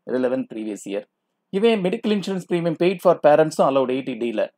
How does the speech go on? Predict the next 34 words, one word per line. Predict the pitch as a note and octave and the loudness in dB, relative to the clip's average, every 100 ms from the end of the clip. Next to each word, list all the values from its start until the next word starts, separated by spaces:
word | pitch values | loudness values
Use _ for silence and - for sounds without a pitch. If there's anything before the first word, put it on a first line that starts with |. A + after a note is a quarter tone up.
| _ _ _ C#3+ | _ _ _ 4
அதுவும் | E3 A#3 A3+ | 4 4 0
ட்வென்டி | D#3+ E3 | -2 -2
ஃபைவ் | E3 - | -2 -2
தௌசண்ட் | C#3 C3 B2 A2+ | -2 -4 -4 0
தான். | B2 C3 _ _ - | -2 -2 _ _ 2
பேரண்ட்ஸ்ல | F#3+ G#3+ G#3+ F#3 | 4 4 0 2
யாராவது | E3+ E3+ F#3 | 4 6 4
ஒருத்தர் | E3+ F3 D#3+ | 2 -2 -6
சீனியர் | - F3+ F3+ F3 | -6 -6 -6 -6
சிட்டிசனா | C#3 C#3 C3+ | -6 -4 -2
இருந்தா, | A#2+ A#2 B2 C3+ - _ - | -2 -2 0 -2 -6 _ -8
instead | E3+ F3 E3+ | -8 -2 -2
of | D#3+ | -2
twenty-five | D3+ E3 F3 E3 | -4 -2 -2 -2
thousand, | C#3 B2+ B2 C#3 C3+ _ | 0 -2 -2 -4 -6 _
we | C#3 | -8
can | C#3 B2+ | -4 -6
claim | A#2 D3 B3 - _ - | -2 -2 -2 -6 _ -6
fifty | D3 C#3 | -4 -4
thousand. | A#2 F2 - - _ _ _ _ _ _ - | -6 -6 -8 -12 _ _ _ _ _ _ -6
நெக்ஸ்ட் | A3 - | -4 0
வந்து | A3 E3 | 0 2
பாத்தீங்கன்னா, | D#3 E3 F3+ | 0 0 -2
எயிட்டி | F#3 F3 F#3+ - - B2 | -4 -4 -6 -6 -8 0
டி | G3 | 0
டி, | E3 C#3 - _ _ _ _ - | 2 -2 -6 _ _ _ _ -8
deduction | C3+ G3+ A#3 - A3+ | 0 2 2 0 -2
in | F3+ | 0
respect | D#3 D#3 F#3+ E3 D#3 | -2 0 -2 0 0
of | E3+ E3 | 0 -2
expenditure | C#3+ - F3+ F#3 D#3 | -6 -4 -4 -2 -4
incurred | C#3+ C3 D3 D3 - - | -4 -2 2 0 -2 -6
in | C#3+ B2+ | -4 0
maintenance, | C3 D3 D3+ D3+ F3+ | 0 0 0 -2 -2